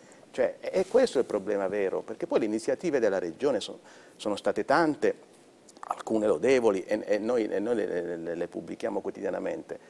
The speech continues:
però poi bisogna mettersi, secondo me, ma senza stare lì a, a vedere di chi è la responsabilità, governo, regione, cioè, però bisogna mettersi, secondo me, dalla par-,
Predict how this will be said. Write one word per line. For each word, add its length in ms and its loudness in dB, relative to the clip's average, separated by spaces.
però 160 0
poi 360 0
bisogna 340 -4
mettersi, 580 -6
secondo 440 0
me, 300 2
ma 180 -6
senza 480 0
stare 260 2
lì 340 0
a, 280 2
a 120 -4
vedere 440 2
di 120 -4
chi 140 -2
è 60 6
la 100 4
responsabilità, 840 -2
governo, 480 0
regione, 460 -2
cioè, 160 0
però 320 4
bisogna 580 0
mettersi, 460 0
secondo 320 0
me, 80 4
dalla 200 2
par-, 260 -2